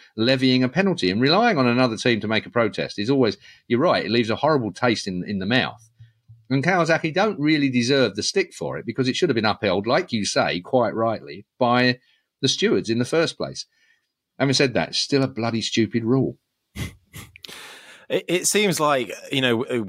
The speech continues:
Speaker 2: w-, for all the talk of, you know, gravel and, and grass and the safety implications that that brings in, the really the only <laughs> solution is, is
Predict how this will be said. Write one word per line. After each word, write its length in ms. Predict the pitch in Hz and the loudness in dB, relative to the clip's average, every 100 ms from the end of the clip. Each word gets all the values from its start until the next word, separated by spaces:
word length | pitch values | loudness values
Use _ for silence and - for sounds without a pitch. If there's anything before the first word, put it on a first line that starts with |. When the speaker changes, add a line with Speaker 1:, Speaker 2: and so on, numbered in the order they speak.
| - | -8
Speaker 2:
w-, 160 | - 123 | -6 -6
for 220 | - 147 | -2 0
all 100 | 160 | 2
the 80 | 139 | 0
talk 380 | - 143 117 - | 0 2 2 2
of, 180 | 107 87 | 0 2
you 140 | 95 | 0
know, 260 | 85 82 78 - _ _ _ | 0 0 -2 -10 _ _ _
gravel 460 | 107 90 80 82 82 | -4 -2 0 -2 -6
and, 160 | 78 62 | -6 -10
and 180 | 82 | -12
grass 440 | 78 87 82 85 - | -4 0 0 0 -6
and 120 | 85 | -6
the 40 | |
safety 420 | 82 - 95 - 92 | -4 0 -2 -2 -6
implications 600 | - 95 95 92 92 82 | -6 -6 -4 -4 -6 -10
that 80 | 90 | -4
that 180 | 95 | -4
brings 320 | - 104 92 101 | -4 -6 -4 -2
in, 240 | 101 87 - - | -2 -6 -10 -6
the 80 | |
really 300 | 139 160 208 | -4 -2 -4
the 160 | 160 139 | -2 -2
only 160 | 165 127 | -2 -2
<laughs> 20 | |
solution 640 | - 135 160 - - 107 | -2 0 0 0 -2 -2
is, 220 | 95 104 - | -4 -6 -4
is 240 | 131 120 | -4 -6